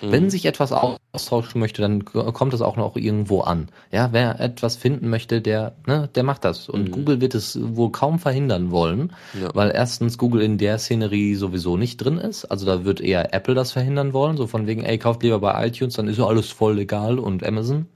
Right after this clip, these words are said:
Speaker 2: ja, die würden das eher verhindern wollen. Ähm,
Speaker 1: Äh,
Speaker 2: aber Google würde
Speaker 1: da-,
Speaker 2: das verhindern wollen, weil
Speaker 1: die würden verhindern wollen, dass Leute ihre, äh, Schals drucken?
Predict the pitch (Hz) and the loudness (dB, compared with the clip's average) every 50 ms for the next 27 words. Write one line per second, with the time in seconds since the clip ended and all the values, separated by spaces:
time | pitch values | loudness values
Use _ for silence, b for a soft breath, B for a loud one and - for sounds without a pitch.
0 | - - 98 117 131 117 104 110 113 123 127 131 123 - 131 120 135 123 - 135 | -6 -4 -2 -2 0 0 0 0 0 0 0 0 -2 -2 -2 -4 -2 -2 -2 -2
1 | 135 139 139 135 131 139 143 151 160 160 B B B B B B B B B B | -2 0 -2 0 0 0 0 2 0 -2 B B B B B B B B B B
2 | - 110 113 113 110 110 110 110 110 117 - 92 92 101 101 90 98 101 113 131 | 0 2 2 2 2 2 0 -2 -2 -2 0 2 4 4 4 4 2 4 4 4
3 | 117 104 98 95 92 90 - 117 113 113 110 104 104 104 104 104 98 98 95 90 | 4 6 4 4 4 2 0 0 0 0 0 0 0 0 0 0 0 0 0 0
4 | 87 95 95 95 98 95 - 92 90 92 98 98 92 90 90 90 90 87 87 87 | 2 2 2 2 0 -2 0 0 0 2 2 0 0 2 2 0 0 2 -2 -2
5 | - - 90 90 90 - 95 87 - 87 90 87 85 82 - - - 87 90 - | -2 0 2 2 2 2 -2 -4 -2 0 0 0 0 -2 -4 -6 -6 -8 -8 -4
6 | - 92 - 95 110 135 - - - - - 156 156 180 180 | -2 0 0 2 0 0 -4 -8 -12 -6 -6 -6 -4 -4 -8